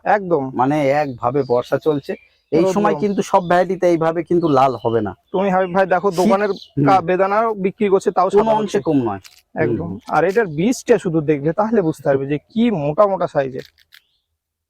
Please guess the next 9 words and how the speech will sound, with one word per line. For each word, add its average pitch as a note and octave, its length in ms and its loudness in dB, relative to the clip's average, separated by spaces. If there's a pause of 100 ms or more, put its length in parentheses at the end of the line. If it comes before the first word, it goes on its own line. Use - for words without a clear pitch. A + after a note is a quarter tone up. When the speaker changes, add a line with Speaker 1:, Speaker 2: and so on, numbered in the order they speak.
(1400)
Speaker 2:
দেখুন। A2 340 -10 (200)
Speaker 1:
এই G3 100 -6
মিডিলে F#3 340 0
ওটা F3+ 140 -2
তুলে F3 240 -2
ফেলো। G3+ 220 -4 (2000)
বাস, C#3+ 360 2
বাস, D3+ 260 -4 (100)
বাস, E3 220 -12